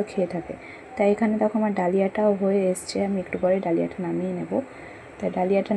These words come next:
নামিয়ে এখানে আমি একটু ঘি দিয়ে দিচ্ছি, আর ঘিটা কিন্তু আমি রোজ রোজ দিই না, যেদিন আমার একটুখানি ইচ্ছা হয় সেদিনই ঘি দিয়ে দিই। আর প্রায় আমি মানে রোজ কন্টিনিউ করি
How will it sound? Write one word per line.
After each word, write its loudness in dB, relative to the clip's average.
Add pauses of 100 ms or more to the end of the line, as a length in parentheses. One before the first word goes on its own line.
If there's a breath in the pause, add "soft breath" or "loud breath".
নামিয়ে 4
এখানে 2
আমি 2
একটু 4 (100)
ঘি 4 (140)
দিয়ে 8
দিচ্ছি, 0 (140)
আর 8 (120)
ঘিটা 6 (100)
কিন্তু 6
আমি 8 (120)
রোজ 8 (100)
রোজ 4 (100)
দিই 6 (100)
না, 2 (540 loud breath)
যেদিন 12 (100)
আমার 6
একটুখানি 4 (100)
ইচ্ছা -2
হয় 6
সেদিনই 4
ঘি 0 (120)
দিয়ে 4
দিই। 4 (640 loud breath)
আর 0 (180)
প্রায় 6 (100)
আমি 8 (140)
মানে 4 (100)
রোজ 8 (100)
কন্টিনিউ 6 (140)
করি 8